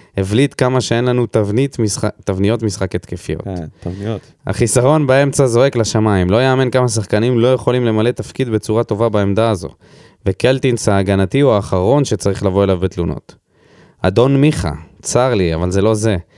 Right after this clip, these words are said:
Speaker 1: ניחא הייתה לך... ניחא הייתה לך עונה רעה במ-,
Speaker 2: <laughs> מזל.
Speaker 1: במכבי ואחרי בקפריסין,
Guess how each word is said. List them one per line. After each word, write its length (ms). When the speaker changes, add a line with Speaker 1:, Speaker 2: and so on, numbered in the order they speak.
Speaker 1:
ניחא 260
הייתה 240
לך... 220
ניחא 480
הייתה 280
לך 200
עונה 300
רעה 260
במ-, 160
Speaker 2:
<laughs> 20
מזל. 200
Speaker 1:
במכבי 600
ואחרי 480
בקפריסין, 760